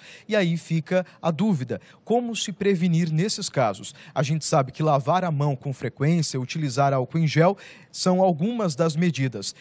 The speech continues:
Mas pra tirar essas outras dúvidas, a gente vai conversar agora com o médico infectologista, doutor Luiz Henrique Melo.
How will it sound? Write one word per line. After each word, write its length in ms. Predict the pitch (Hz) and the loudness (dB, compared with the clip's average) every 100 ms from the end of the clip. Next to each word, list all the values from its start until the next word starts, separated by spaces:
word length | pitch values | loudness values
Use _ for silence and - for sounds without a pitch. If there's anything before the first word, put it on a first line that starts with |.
| - | -6
Mas 160 | 160 170 | -2 -2
pra 160 | - 185 | -2 -4
tirar 300 | - 165 165 | -2 0 0
essas 240 | 160 135 | 0 -2
outras 340 | 156 143 123 | -2 -2 -6
dúvidas, 420 | 113 180 151 127 131 | -2 -2 -2 -4 -4
a 60 | |
gente 180 | 143 156 | -4 2
vai 140 | 156 | 2
conversar 400 | 151 147 135 - 127 | 2 0 -2 0 0
agora 320 | 123 160 143 - - | 2 2 2 -2 -6
com 160 | 170 165 | 0 2
o 40 | |
médico 380 | 151 151 143 160 | 4 2 0 -4
infectologista, 1000 | 143 196 202 190 160 123 139 175 - - - - | -4 -4 -4 -2 0 0 0 -2 -2 -8 -12 -2
doutor 360 | 156 180 180 | 0 2 4
Luiz 420 | 160 160 180 226 190 | 4 4 2 0 0
Henrique 380 | 151 170 - | 0 0 0
Melo. 320 | 175 160 131 | 4 4 4